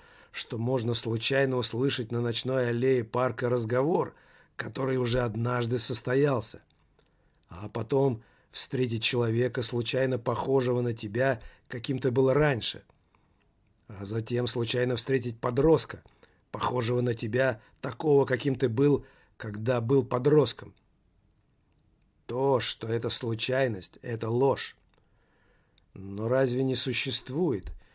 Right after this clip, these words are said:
и не чувствует себя прекрасно и более чудовищная, и более отупляющая ложь?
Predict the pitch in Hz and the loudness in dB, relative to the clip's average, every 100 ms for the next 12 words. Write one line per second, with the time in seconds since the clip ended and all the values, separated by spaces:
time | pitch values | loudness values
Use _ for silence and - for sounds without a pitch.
0 | _ - 120 127 117 - - 143 131 135 | _ -8 -6 -2 -2 -2 0 0 0 0
1 | 139 135 135 131 139 143 - 127 123 - | 0 2 0 2 2 2 2 -2 -4 -6
2 | 117 143 135 135 - 135 147 160 117 - | 0 2 4 2 0 2 2 2 0 -4
3 | 92 - _ _ _ _ _ - 104 104 | -8 -20 _ _ _ _ _ -16 -10 2
4 | 131 135 131 120 123 143 156 139 113 - | 4 6 4 2 -2 4 6 6 2 -2
5 | 101 120 127 - - | 0 0 0 -2 -10